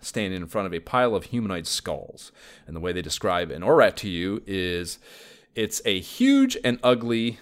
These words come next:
or Orat is huge and ugly. Of course, your opinion may differ depending on what part of the universe you come from. You also get the impression that he might be quite <laughs> mean. And Orat is reptilian in appearance, I would say,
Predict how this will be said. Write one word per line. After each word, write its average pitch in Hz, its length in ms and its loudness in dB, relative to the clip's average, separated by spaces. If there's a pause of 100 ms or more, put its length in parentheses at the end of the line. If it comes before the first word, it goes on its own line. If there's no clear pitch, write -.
or 107 120 0
Orat 208 320 12
is 151 160 4
huge 143 160 0
and 110 100 0
ugly. 82 240 -2
Of - 140 -4
course, 185 320 4
your 131 160 6
opinion 147 320 2
may 113 100 2
differ 147 240 2
depending 120 300 0
on 101 100 0
what 117 160 0
part 120 160 2
of 101 60 -2
the 98 80 -2
universe 110 360 0
you 98 60 -8
come 220 240 0
from. 135 360 2 (260)
You 147 120 8
also 165 200 8
get 135 140 6
the 131 60 0
impression 139 420 0
that 101 100 0
he 98 80 -4
might 107 260 -2
be 104 80 -8
quite - 420 -6
<laughs> - 0 -
mean. 87 320 0 (440)
And 98 480 2 (340)
Orat 131 460 10
is 113 300 2
reptilian 175 640 0
in 151 100 -4
appearance, 175 540 -2
I 135 80 2
would 139 160 0
say, 175 380 0